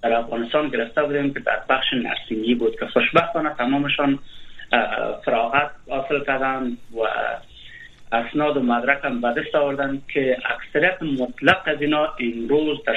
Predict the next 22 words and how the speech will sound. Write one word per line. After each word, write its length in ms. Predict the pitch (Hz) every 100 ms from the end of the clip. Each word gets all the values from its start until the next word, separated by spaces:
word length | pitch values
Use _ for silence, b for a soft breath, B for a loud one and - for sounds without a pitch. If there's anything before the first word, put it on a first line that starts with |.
| -
شفاخانه 500 | 120 113 - 110 113
ها، 380 | 110 139 139 139
کلینیک 320 | 117 113 107 -
ها 320 | 135 120 113
و، 80 | 120
اه، 220 | 120 120 B B B B B 117 113 107 104 101 98 95 - - - - - - - - - 127 117 - - - - -
اه، 180 | 127 - -
قریجاتی 640 | - 143 139 139 175 185 143
که 100 | 143
اونا 280 | 135 131 123
زندگی 300 | 123 120 120
می‌کنند 500 | 120 117 131 160 139
در 180 | 113 110
همونجا 240 | 127 131 131
در 160 | 104 -
فعالیت 300 | 101 117 113
هستند. 320 | 101 - 110 117
ما 220 | 156 170
یعنی 180 | 165 151
در 120 | 123
دورترین 600 | - 143 - 147 180 143
نقاط 360 | - 165 175